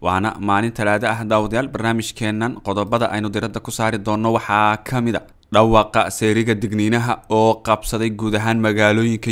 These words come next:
Ukraine, gantaalo hor leh oo Ruushka oo ku wajahan magaalooyin badan oo waddankaasi ah, kala cararka jira iyo cabsida xilligan soo baxaysa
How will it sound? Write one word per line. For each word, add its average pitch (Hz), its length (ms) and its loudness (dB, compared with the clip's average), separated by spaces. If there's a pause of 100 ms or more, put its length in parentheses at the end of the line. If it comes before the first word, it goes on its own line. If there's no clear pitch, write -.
(120)
Ukraine, 113 440 -4 (320)
gantaalo 95 600 0
hor 107 280 -2
leh 110 120 -2 (120)
oo 107 200 4
Ruushka 113 680 -6
oo 107 140 2
ku 117 160 -6
wajahan 110 640 -4
magaalooyin 104 540 0
badan 110 300 -2
oo 107 160 -2
waddankaasi 110 600 -4
ah, 82 100 -8 (640)
kala 87 220 -2
cararka 107 440 -2
jira 110 340 -4
iyo 113 180 -2
cabsida 117 400 -2
xilligan 107 360 -2
soo 113 220 0
baxaysa 110 600 -2